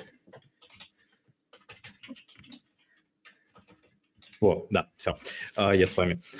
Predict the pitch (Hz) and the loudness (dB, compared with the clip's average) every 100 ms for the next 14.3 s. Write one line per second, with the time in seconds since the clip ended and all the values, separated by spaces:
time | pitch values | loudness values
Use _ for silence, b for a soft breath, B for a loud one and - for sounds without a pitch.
0 | B 135 - _ - 107 107 104 - 117 | B -20 -20 _ -4 0 2 2 2 2
1 | - 127 151 135 123 - 127 123 110 117 | 4 6 8 8 6 2 2 2 2 2
2 | 110 131 113 - - - 123 127 - 107 | 4 6 6 4 -8 -2 4 4 2 2
3 | 131 127 113 - 110 - 107 - 117 123 | 4 4 2 2 2 2 0 2 2 2
4 | 113 110 113 - 110 101 117 113 104 107 | 2 2 2 0 -2 4 6 8 6 2
5 | - - - - 101 - - 117 143 196 | -2 -2 0 2 0 0 0 0 4 4
6 | 101 120 - - 120 - 87 - 92 110 | 4 2 0 2 2 2 -10 -8 -4 -4
7 | 92 - 92 92 - 98 - 95 - 95 | -6 -10 -6 -6 -6 -14 -12 -12 -10 -8
8 | 87 92 95 98 95 90 92 95 98 - | -8 -4 0 0 0 -2 0 0 -2 -8
9 | 87 - 85 - 95 98 - 92 90 90 | -8 -10 -8 -6 -6 -6 -8 -2 0 0
10 | 95 98 117 170 143 92 - 117 - - | 0 0 8 8 8 4 2 0 0 2
11 | 95 92 95 95 90 90 95 85 - 92 | 2 4 4 4 0 -2 -2 -2 0 0
12 | 92 87 90 87 98 87 - 87 - - | 0 -2 -6 -8 -10 -6 -6 -8 -12 -6
13 | - - 101 - 151 - 117 113 117 120 | -6 0 0 4 4 4 4 6 8 8
14 | 110 - | 6 2